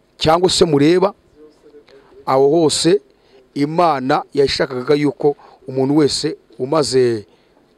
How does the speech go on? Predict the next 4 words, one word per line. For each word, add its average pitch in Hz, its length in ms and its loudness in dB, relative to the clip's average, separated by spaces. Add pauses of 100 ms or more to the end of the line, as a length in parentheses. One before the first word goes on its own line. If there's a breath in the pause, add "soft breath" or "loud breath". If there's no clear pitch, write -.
(180)
kwizera 147 580 0 (1160 soft breath)
ahindutse 160 500 -2
umwana 151 320 2
w'Imana, 139 440 0